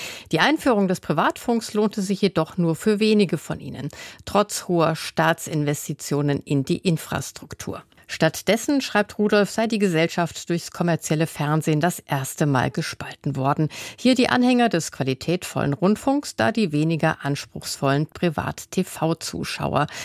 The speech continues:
Doch es ist fraglich, ob diese These des Autors haltbar ist. Die meisten Deutschen nutzten und nutzen beide Systeme und nicht überall, wo öffentlich-rechtlich draufsteht, ist auch Qualität drin.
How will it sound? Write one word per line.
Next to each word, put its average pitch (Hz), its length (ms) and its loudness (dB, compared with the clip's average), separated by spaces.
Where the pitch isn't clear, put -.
Doch 254 100 4
es 254 160 4
ist - 160 0
fraglich, 196 500 0
ob 156 120 -2
diese 180 320 0
These 185 360 0
des 156 260 -4
Autors 147 500 0
haltbar 147 380 -2
ist. - 440 -10
Die 175 80 2
meisten 185 440 2
Deutschen 160 380 2
nutzten 220 380 0
und 160 160 2
nutzen 208 360 0
beide 175 280 4
Systeme 240 520 -2
und 208 200 0
nicht 220 200 0
überall, 143 540 2
wo 170 100 0
öffentlich-rechtlich - 1040 -6
draufsteht, - 720 -2
ist 233 200 0
auch 190 180 -2
Qualität 190 640 -2
drin. 117 240 -10